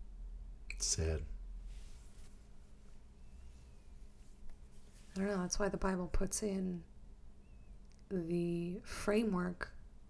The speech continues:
Speaker 2: that it does, um, in the New Testament regarding spiritual gifts of prophecy, um, you know, and speaking in tongues and wisdom and teaching and all of that,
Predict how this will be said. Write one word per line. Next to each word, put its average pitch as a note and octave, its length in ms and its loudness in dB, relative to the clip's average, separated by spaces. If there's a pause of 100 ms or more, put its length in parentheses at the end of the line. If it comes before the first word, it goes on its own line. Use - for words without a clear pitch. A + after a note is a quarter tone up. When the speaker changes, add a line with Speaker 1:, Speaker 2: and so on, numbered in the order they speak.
(140)
Speaker 2:
that F#3 160 8
it G3+ 240 4
does, F3+ 720 6 (680)
um, E3+ 160 0
in G#3 160 6
the A#3 80 8
New G3 160 8
Testament F#3 540 4
regarding F3 640 4
spiritual F3+ 500 6
gifts F#3 440 4
of - 220 -2
prophecy, F3 800 10 (720)
um, E3 360 2 (500)
you F3 200 8
know, E3+ 120 4
and D#3+ 140 2
speaking E3+ 480 6
in E3 140 2
tongues E3 580 0
and E3+ 460 2
wisdom F3 600 8
and F3 360 4
teaching F3+ 640 6
and F3 320 0
all F#3+ 340 8
of G#3 140 6
that, E3 340 2